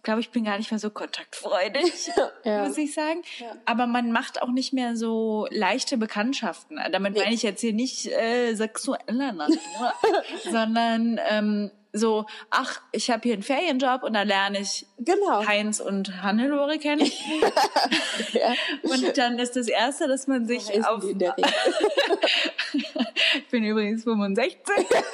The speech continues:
Speaker 2: <laughs>
Speaker 1: dass man sich auf Facebook gleich anfreundet. Das
Speaker 2: Ja.
Speaker 1: ist irgendwie,
Speaker 2: Die Zeiten
Speaker 1: einerseits ist
Speaker 2: sind
Speaker 1: es
Speaker 2: vorbei.
Speaker 1: vorbei, dass man sich so gleich befreundet.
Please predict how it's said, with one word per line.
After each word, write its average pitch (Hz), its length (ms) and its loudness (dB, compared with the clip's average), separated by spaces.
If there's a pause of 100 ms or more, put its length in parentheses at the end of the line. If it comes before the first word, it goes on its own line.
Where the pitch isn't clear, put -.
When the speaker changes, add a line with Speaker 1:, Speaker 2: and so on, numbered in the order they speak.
(160)
Speaker 2:
<laughs> 330 520 0
Speaker 1:
dass 247 240 0
man 240 200 2
sich 233 280 0
auf 220 140 2
Facebook 196 400 -2
gleich 185 260 -2
anfreundet. 180 640 -4
Das 214 140 0
Speaker 2:
Ja. 233 60 -4
Speaker 1:
ist - 120 0
irgendwie, 277 340 2
Speaker 2:
Die 262 60 0
Zeiten 233 240 0
Speaker 1:
einerseits 226 320 2
ist 214 60 0
Speaker 2:
sind 240 80 2
Speaker 1:
es 226 120 -2
Speaker 2:
vorbei. 202 120 -4
Speaker 1:
vorbei, 202 360 2
dass 262 200 -2
man 233 140 0
sich 220 120 -4
so 202 260 -2 (100)
gleich 196 200 -2
befreundet. 214 800 -4